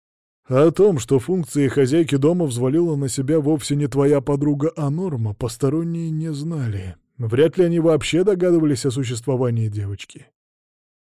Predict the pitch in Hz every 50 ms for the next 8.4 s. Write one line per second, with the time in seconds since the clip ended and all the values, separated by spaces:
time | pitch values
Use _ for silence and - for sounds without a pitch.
0 | _ _ _ 113 110 107 - - 131 131 135 135 - 120 120 127 127 120 123 120
1 | 120 131 147 139 - 156 151 131 113 131 139 151 156 151 147 151 156 170 170 165
2 | 170 170 170 156 151 151 156 156 156 147 139 160 175 180 165 135 - 151 147 156
3 | 156 147 147 147 143 131 139 147 139 - 143 151 156 156 139 117 113 - 113 110
4 | 110 107 - 123 113 139 139 139 135 131 131 117 120 123 147 170 180 180 165 147
5 | 131 127 117 117 107 110 110 104 104 - - - - - - _ _ _ _ _
6 | _ _ _ _ _ _ _ _ _ _ _ _ _ - 135 151 170 160 - -
7 | _ - 165 175 - - 202 175 143 123 127 127 135 147 143 120 - 139 139 135
8 | 113 131 165 202 190 - 196 175